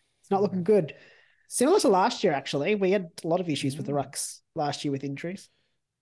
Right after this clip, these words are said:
Speaker 2: Yeah, we did. I don't know, something to it. What are they doing? Are they just putting too much work into their legs during the preseason? What are you doing, coaches? 'Cause you're ruining,
Speaker 1: Yes.
Speaker 2: ruining us super coaches, and we are the, the super of the coaches. So, um, look out for us a bit more.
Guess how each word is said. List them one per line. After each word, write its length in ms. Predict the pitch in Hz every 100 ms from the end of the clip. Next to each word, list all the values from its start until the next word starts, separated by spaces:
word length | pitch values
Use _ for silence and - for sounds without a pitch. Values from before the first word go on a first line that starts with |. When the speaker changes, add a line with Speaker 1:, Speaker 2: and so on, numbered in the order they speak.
| _
Speaker 2:
Yeah, 180 | 180 175
we 80 | 143
did. 240 | 165 156
I 40 | 139
don't 200 | 254 240
know, 60 |
something 280 | 170 - 143
to 160 | - 165
it. 120 | - _
What 140 | 190
are 40 | 202
they 100 | 160
doing? 360 | 151 156 127 143 _
Are 20 | 202
they 120 | 190
just 300 | 180 - _
putting 220 | - 170
too 100 | 156
much 200 | 165 -
work 200 | 151 165
into 120 | 175 165
their 120 | 151
legs 320 | 160 196 151
during 220 | 175 180
the 60 | 160
preseason? 440 | 175 175 190 180
What 120 | 190
are 40 | 254
you 60 | 202
doing, 240 | 254 220
coaches? 560 | - 175 165 170 160 - _ _ - _ _
'Cause 140 | - 135
you're 100 | 143
ruining, 300 | 175 170 165
Speaker 1:
Yes. 120 | - 117
Speaker 2:
ruining 420 | 156 202 214 202 156
us 320 | 160 165 - -
super 240 | 156 147
coaches, 500 | 143 120 120 117 - 135
and 80 |
we 160 | 151 196
are 260 | 151 117 -
the, 240 | - 135 139
the 100 | 139
super 340 | - 156 135
of 240 | 123 139 135
the 100 | 139
coaches. 400 | 131 143 - -
So, 360 | - 131 131
um, 240 | 131 127 127 - - -
look 120 | 202
out 140 | 170 175
for 100 | 143
us 120 | -
a 20 |
bit 160 | 135 -
more. 180 | 135